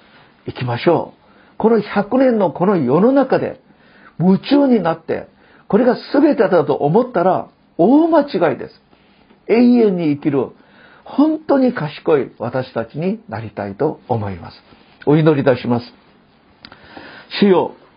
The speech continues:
清本さんが天に召されることをきっかけで、キリスト者の死について分かち合いました。死ぬってことは、誠の祝福に入る道であることを分かりました。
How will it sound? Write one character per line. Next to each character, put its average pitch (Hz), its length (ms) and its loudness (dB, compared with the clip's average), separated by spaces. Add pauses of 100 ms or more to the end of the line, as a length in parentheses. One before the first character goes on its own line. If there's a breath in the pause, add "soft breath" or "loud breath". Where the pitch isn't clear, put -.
(220)
清 170 200 4
本 147 280 2
さ 135 180 -2
ん 123 60 -4
が 117 120 0
天 202 260 0
に 165 120 -2
召 135 140 -2
さ 180 140 0
れ 185 120 4
る 165 120 0
こ 147 160 0
と 156 160 0
を 151 80 2
き - 100 -10
っ - 60 -20
か 214 160 0
け 185 140 0
で、 139 200 -2 (800 soft breath)
キ 170 120 0
リ 220 160 4
ス - 100 -8
ト 220 180 4
者 190 260 0
の 156 180 0
死 156 260 -2
に 214 200 2
つ - 120 -2
い 131 120 0
て 147 320 0
分 - 160 -4
か 120 140 -2
ち - 120 -6
合 110 60 0
い 107 60 -4
ま 107 140 -6
し - 100 -14
た。 - 180 -12 (1080 soft breath)
死 208 80 4
ぬ 254 140 4
っ - 20 0
て 269 240 -2
こ 143 160 0
と 143 140 0
は、 120 240 -2 (400 soft breath)
誠 226 540 0
の 233 120 4
祝 - 440 -2
福 262 160 -2
に 214 120 2
入 220 300 0
る 196 180 2
道 160 260 -2
で 220 100 4
あ 214 60 0
る 208 100 2
こ 165 100 0
と 180 180 2
を 139 100 0
分 123 200 -4
か 147 80 0
り 131 100 -2
ま 120 100 -2
し - 100 -14
た。 90 160 -8